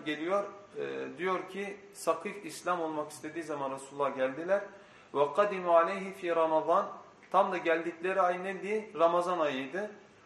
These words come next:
وَضَرَبَ عَلَيْهِمْ قُبَّةً فِي الْمَسْجِدِ فَلَمَّا أَسْلَمُوا. Onlara diyor mescidin yanında bir kubbe dikildi. Yani kalacakları bir çadır dikmişler. Ta ki orada misafir olsunlar. Onlara davet yapıyor. Resulullah anlatıyor. Resulullah'ın yetiştirdiği talebeler anlatıyor.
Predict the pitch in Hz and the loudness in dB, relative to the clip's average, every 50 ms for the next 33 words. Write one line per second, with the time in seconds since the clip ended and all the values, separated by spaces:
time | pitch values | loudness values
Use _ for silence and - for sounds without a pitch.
0 | - - 139 151 160 202 214 208 196 180 175 165 165 170 175 196 196 185 180 175 | -2 6 6 6 8 8 6 6 6 6 6 8 8 8 6 4 -2 -4 -4 -6
1 | - - 190 180 - - 175 175 - 170 160 156 - 170 160 165 170 196 190 - | -6 -6 -6 -4 0 0 0 0 0 -2 -4 -4 -8 -10 -10 -8 -8 -8 -8 -8
2 | - - 185 180 208 202 196 - 165 160 180 202 190 185 175 165 165 - 196 190 | -12 -12 -12 -10 -10 -8 -4 -2 0 2 2 0 0 0 0 0 2 2 0 -2
3 | - - 196 196 196 202 214 208 - - - - - - - - - 147 147 151 | -2 -4 -2 -2 -2 -2 -6 -8 -8 -12 -20 -20 -20 -20 -8 0 4 4 4 4
4 | 175 190 208 214 - 202 202 190 170 165 175 180 175 - - 185 185 214 214 202 | 4 4 4 2 2 0 -2 -2 -2 -2 -2 -4 -4 -6 -10 -8 -6 -6 -4 -2
5 | 190 185 180 190 196 214 - 196 214 214 - - 185 - 160 170 185 165 160 151 | -2 -2 -2 0 -2 -2 -2 -2 -8 -8 -6 -8 -8 -6 0 0 0 0 0 -6
6 | - - 139 120 113 110 113 120 143 156 175 196 208 208 - - - 165 165 175 | -6 -8 -8 -8 -8 -8 -4 2 2 2 2 2 -2 -8 -6 0 2 4 4 4
7 | 170 180 180 175 - 180 190 196 185 190 170 - 175 170 165 175 170 156 147 143 | 2 0 -2 -2 -2 -4 -4 -4 -4 -6 -4 -2 0 0 0 0 -4 -4 -6 -10
8 | - 147 143 131 - - 175 190 - - - - - - _ _ _ - 156 151 | -12 -12 -14 -12 -8 -6 -4 -6 -6 -8 -12 -20 -20 -20 _ _ _ 0 2 2
9 | 151 - 170 156 160 165 165 175 170 156 151 - 160 147 147 - 175 175 175 170 | 2 2 -2 -2 -2 -2 -2 -4 -4 -6 -6 0 0 0 0 0 -4 -6 -6 -6
10 | 170 - 175 170 170 175 180 180 - - - - - - 139 143 139 147 156 170 | -6 -8 -10 -8 -6 -6 -6 -8 -12 -20 -20 -18 -10 -8 -6 -4 -2 0 0 0
11 | 165 151 147 147 147 165 170 - 170 165 151 151 165 170 175 175 175 - - - | 4 6 6 6 6 4 0 -4 -4 -4 -4 -4 -4 -4 -4 -4 -6 -8 -18 -20
12 | - - - 131 131 - - 156 151 156 160 156 151 151 156 156 151 - 165 160 | -16 -10 -8 -8 -8 -8 -10 -8 -2 0 0 0 0 0 -6 -8 -8 -8 -8 -8
13 | 160 147 143 143 143 - - 151 156 156 151 151 147 - - - - - 156 147 | -6 -2 -2 -4 -4 -4 -4 -4 -4 -2 -4 -8 -10 -10 -14 -16 -12 -12 -12 -10
14 | 160 156 156 - 151 147 151 147 147 147 151 151 151 151 147 147 151 147 - 165 | -10 -10 -6 -2 -2 0 0 2 0 0 0 0 0 -2 -2 -4 -6 -6 -6 -8
15 | 175 196 | -8 -8